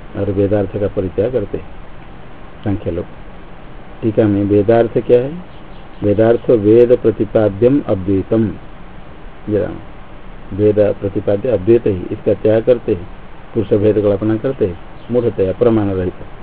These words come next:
द्वितीयम उत्थापयति। दो विकल्प क्या था? सांख्य का मत लेकर के प्रथम,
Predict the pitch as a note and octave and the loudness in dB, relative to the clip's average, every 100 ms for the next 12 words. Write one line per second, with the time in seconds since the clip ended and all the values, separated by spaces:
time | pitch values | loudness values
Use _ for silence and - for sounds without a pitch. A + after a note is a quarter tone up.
0 | - - - - - - - - - - | -16 -16 -16 -16 -16 -16 -16 -16 -16 -16
1 | - - - G2+ A#2+ - D3 C#3 C3 G#2 | -16 -16 -10 2 2 4 2 4 2 0
2 | G#2+ F#2+ F#2+ G2 - - - - - - | 0 2 0 -2 -8 -16 -16 -18 -16 -14
3 | - G2 A#2+ A#2 A2 A#2 G#2+ A2 B2 A2 | -8 4 6 6 4 2 2 2 2 2
4 | D3+ D#3 - - - - - - - - | 0 -8 -10 -18 -18 -18 -16 -16 -16 -16
5 | - - - - G#2 G2 - A2 A2+ A2+ | -16 -16 -16 -6 -4 -2 -2 -2 0 0
6 | A2 B2 A#2+ B2 C3+ C3+ B2 A#2+ A2 C3+ | 0 0 0 -2 -6 -4 -2 -2 -2 0
7 | D3+ | -2